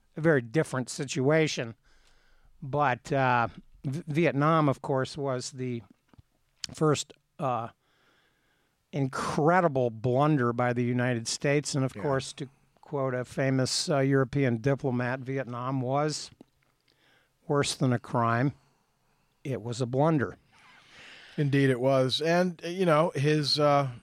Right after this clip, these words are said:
Speaker 2: attitude was <laughs> confirmed correct. I, it's just, they're the, the famous George Carlin bit on his Class Clown record,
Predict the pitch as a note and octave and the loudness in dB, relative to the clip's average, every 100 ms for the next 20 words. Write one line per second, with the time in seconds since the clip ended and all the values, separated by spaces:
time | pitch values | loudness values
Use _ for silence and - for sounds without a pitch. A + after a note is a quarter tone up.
0 | _ _ _ _ _ _ _ _ _ _ | _ _ _ _ _ _ _ _ _ _
1 | _ _ _ - C#3+ F3 D3 C#3+ D3+ C#3 | _ _ _ -20 -16 -16 -10 -8 -2 2
2 | D3 C#3 - - E3 F3 - - E3+ F#3+ | 2 2 -2 -2 0 0 -2 2 2 2
3 | E3+ F#3 F#3+ B3+ F#3+ - D3 D3 D3 C3+ | 2 2 4 4 2 2 2 4 2 -2
4 | C#3 C#3 D3+ C#3+ D3 C3 C#3+ C3+ D3+ D3+ | -6 2 2 4 0 0 -2 2 2 0
5 | C3 - D3+ C#3 - D3 D#3 D#3 B2+ A#2+ | -2 2 2 2 0 0 2 0 -2 -2
6 | A2+ A#2 A#2 - C#3 C3+ - C3+ C#3+ C#3+ | -2 -2 -6 -6 -2 -2 -2 -2 -2 -2
7 | B2 - A#2 | -2 -2 -4